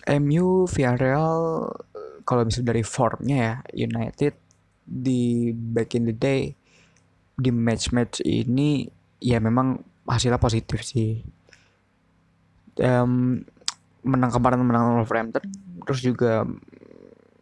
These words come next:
apa namanya, kemarin juga, ya, di semifinal. Cuman beberapa game ini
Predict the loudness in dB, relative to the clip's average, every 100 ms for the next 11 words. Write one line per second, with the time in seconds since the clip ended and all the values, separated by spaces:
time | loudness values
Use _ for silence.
0 | _ _ -6 -2 0 2 2 2 2 0
1 | -2 0 2 2 2 2 4 2 0 0
2 | 0 2 0 0 0 -2 0 -2 0 0
3 | 0 0 -2 -2 -8 _ 0 2 2 2
4 | 2 2 2